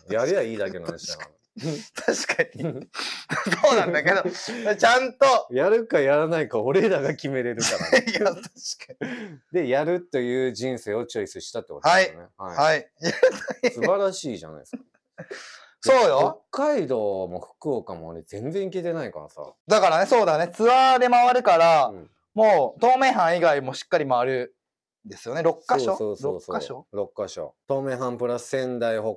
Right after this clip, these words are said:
Speaker 1: 海道、福岡。
Speaker 2: うわー。
Speaker 1: でも、もう正直ね、本当に正直な話、
Speaker 2: うん。
Speaker 1: 北海道とか五人来たらいい方じゃんとか思ってたんだけど、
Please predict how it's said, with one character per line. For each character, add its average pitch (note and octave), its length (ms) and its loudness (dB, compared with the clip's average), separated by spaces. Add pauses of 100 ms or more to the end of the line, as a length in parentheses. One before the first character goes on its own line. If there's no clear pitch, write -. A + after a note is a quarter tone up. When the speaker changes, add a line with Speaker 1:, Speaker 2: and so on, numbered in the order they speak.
(140)
Speaker 1:
海 A#2 280 -2
道、 B2 480 -2 (260)
福 - 240 -12
岡。 - 300 -10 (200)
Speaker 2:
う - 40 -14
わ F#2 120 -6 (680)
ー。 G#2+ 40 -10
Speaker 1:
で A#2+ 60 -4
も、 A#2 80 -6
も B2 140 -8
う - 20 -8
正 B3+ 220 0
直 A#3 260 -6
ね、 D#2+ 300 -12 (180)
本 G#3+ 420 -2 (140)
当 F#3+ 140 0
に E3 180 -4
正 D3+ 220 0
直 B2+ 260 -6
な E2 60 -10
話、 D#2 400 -14 (400)
Speaker 2:
う G2+ 40 -8
ん。 G2 140 -10
Speaker 1:
北 D4 120 -2
海 C#4 100 -2
道 A2 100 -4
と F2 100 -8
か D#2+ 160 -12
五 G#2+ 200 -10
人 A3 260 -6
来 - 140 -20
た E3 120 -4
ら G2 120 -4
い B2+ 140 -8
い F3+ 60 -10
方 A2 200 -6
じ D2+ 80 -14
ゃ D2+ 40 -16
ん D#2 120 -20
と - 120 -20
か - 100 -14
思 B2 160 -4
っ D3+ 60 -16
て G#2+ 120 -10
た D#2 120 -14
ん D2 60 -16
だ D2+ 80 -12
け D#2 100 -12
ど、 D2 220 -14